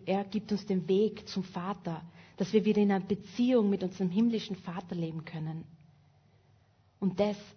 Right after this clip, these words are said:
hat Johannes erlebt und das haben viele andere schon erlebt. Hast du das auch schon erlebt? Ein Leben, das sich nicht nur um einen selbst dreht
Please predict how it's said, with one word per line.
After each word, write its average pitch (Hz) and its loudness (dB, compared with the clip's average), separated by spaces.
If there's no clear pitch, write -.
hat - -6
Johannes 180 0
erlebt 175 -4
und 190 -4
das 190 -6
haben 214 -2
viele 254 4
andere 190 -2
schon 180 -4
erlebt. 170 -6
Hast - -8
du 214 -2
das 220 0
auch 196 -4
schon 196 -2
erlebt? 165 -4
Ein 214 6
Leben, 202 4
das 220 2
sich 226 4
nicht 240 8
nur 233 8
um 220 6
einen 196 4
selbst - -2
dreht 175 -2